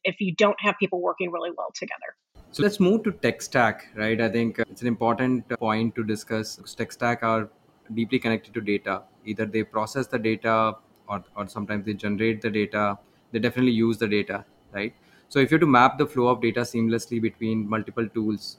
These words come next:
Speaker 2: and then those tools connecting back to C R M, it requires strategic thinking, and it's important to then design your tech stack.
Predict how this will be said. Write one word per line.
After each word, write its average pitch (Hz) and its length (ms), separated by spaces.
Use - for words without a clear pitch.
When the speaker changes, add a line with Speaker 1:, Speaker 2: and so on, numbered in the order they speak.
Speaker 2:
and 110 180
then 107 140
those 110 220
tools 110 240
connecting 104 420
back 101 240
to 110 80
C 107 200
R 104 120
M, 104 160
it 110 80
requires 139 320
strategic 110 480
thinking, 104 460
and 104 340
it's 104 180
important 113 420
to 117 60
then 110 220
design 107 340
your 110 120
tech - 200
stack. 101 320